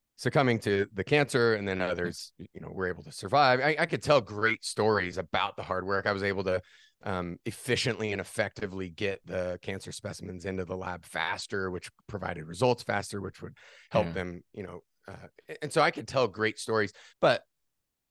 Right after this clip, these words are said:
Speaker 1: um, I, I don't, you know, I don't think that that is, um, the importance of the story was, you know, where, where was my heart at? Where was my head at?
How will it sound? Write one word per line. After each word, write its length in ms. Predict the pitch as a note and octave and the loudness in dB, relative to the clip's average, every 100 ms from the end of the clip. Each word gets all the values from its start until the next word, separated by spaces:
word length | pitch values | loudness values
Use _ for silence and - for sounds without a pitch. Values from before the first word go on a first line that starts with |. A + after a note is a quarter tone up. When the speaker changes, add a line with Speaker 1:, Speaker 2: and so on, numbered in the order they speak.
| _ _ - | _ _ -4
Speaker 1:
um, 400 | A#2 G2+ F#2 F2 - | 0 0 0 -4 -2
I, 100 | C3 | 0
I 100 | - | 0
don't, 320 | C3+ C#3+ C#3+ - - D2 | 2 6 4 2 -8 -14
you 140 | - G#2+ | -6 -2
know, 80 | G2 | 0
I 80 | |
don't 260 | F#2+ A#2 - | 2 0 0
think 240 | - A2+ | -4 -4
that 180 | - G2 | -2 -4
that 240 | - G2 - | 0 -2 2
is, 480 | A2+ A2 G2 F#2 - _ _ _ | 2 2 2 -2 -8 _ _ _
um, 420 | G#2+ G2 F#2 F2+ - - _ _ _ _ _ | -4 -2 -2 -4 -8 -14 _ _ _ _ _
the 220 | G#2 G#2+ | 0 2
importance 480 | G2 F#2 D#3+ A3 D3 | 2 2 2 2 2
of 100 | A2+ | 0
the 80 | G2 | 0
story 260 | - A2 G#2 | 2 4 4
was, 240 | G2+ - - | 2 -2 -8
you 120 | A2+ | -10
know, 120 | A#2 F#2+ | -4 0
where, 220 | G#2+ A#2 | 2 2
where 160 | A2 A#2+ | 2 2
was 120 | A2+ | 2
my 80 | G2 | -2
heart 260 | E2+ A2 G2 | 0 2 2
at? 140 | F2 | 0
Where 160 | - G2+ | 0 0
was 140 | F#2+ | 0
my 100 | F2+ | -4
head 220 | F2 G2 F#2 | -2 -2 0
at? 200 | E2 | -4